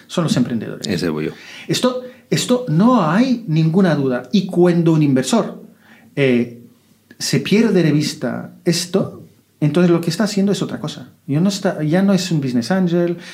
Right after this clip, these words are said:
Speaker 1: ya no es un inversor privado, ya no es una early stage capital riesgos, es una log-, una lógica de compra de assets, y entonces, de hecho,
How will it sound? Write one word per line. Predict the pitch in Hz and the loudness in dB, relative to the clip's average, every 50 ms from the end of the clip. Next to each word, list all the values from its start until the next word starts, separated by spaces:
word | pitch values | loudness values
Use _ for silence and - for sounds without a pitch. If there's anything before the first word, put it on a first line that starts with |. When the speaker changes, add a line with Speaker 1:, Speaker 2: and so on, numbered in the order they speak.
| - - | -10 -4
Speaker 1:
ya | 165 165 | 0 0
no | 175 | 2
es | 170 175 | 2 2
un | 156 | 0
inversor | 143 143 139 - 135 120 | 0 0 0 -2 -2 -2
privado, | - 127 139 165 170 156 151 143 139 143 - - - - - | 0 0 2 2 4 2 2 0 -2 -4 -6 -12 -18 -10 -4
ya | 147 | -2
no | 156 156 | 0 0
es | 131 - | 0 -2
una | 143 139 135 135 | -4 -4 -2 0
early | 127 123 | 0 0
stage | 117 - - 131 131 - | -2 -2 -4 -6 -4 -4
capital | 123 117 113 117 113 113 | -4 -4 -2 -4 -4 -2
riesgos, | 117 165 190 151 117 - | 0 -2 -2 -2 -2 -2
es | 127 120 - - | -4 -2 0 0
una | 165 165 165 156 147 | 0 2 2 2 2
log-, | 143 139 156 165 165 - - - - | 2 2 2 0 -2 -4 -12 -6 -2
una | 165 147 143 151 | 0 2 2 2
lógica | 170 170 - 170 165 156 | 2 2 0 0 0 2
de | 135 131 - | 0 0 0
compra | - 208 214 214 208 202 180 175 175 175 180 - - - - - - | 2 0 0 2 0 0 0 0 0 -2 -4 -8 -12 -16 -16 -10 -2
de | 120 131 131 | 0 2 2
assets, | 151 196 220 - - 196 180 185 185 - - - - - - - - - | 2 2 0 0 0 2 2 2 0 -2 -8 -10 -12 -14 -18 -20 -12 -4
y | - 139 | -2 0
entonces, | 139 127 185 180 240 247 240 - | 2 2 2 2 2 0 0 -2
de | 123 120 139 | -2 -2 -2
hecho, | 139 - 220 254 277 - - | 0 2 0 0 0 -2 -8